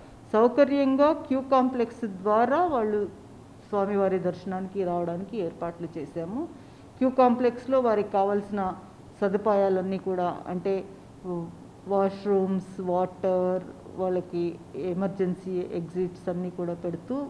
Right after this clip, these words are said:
అన్ని precautions తీసుకోవడము, అదేవిధంగా వాతావరణం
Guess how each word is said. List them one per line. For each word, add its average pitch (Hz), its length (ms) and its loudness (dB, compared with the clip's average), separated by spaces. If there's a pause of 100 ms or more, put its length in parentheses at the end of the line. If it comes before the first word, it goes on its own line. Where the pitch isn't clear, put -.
(180)
అన్ని 202 220 0
precautions 180 760 -6
తీసుకోవడము, 185 640 -4 (460)
అదేవిధంగా 202 580 2
వాతావరణం 185 840 0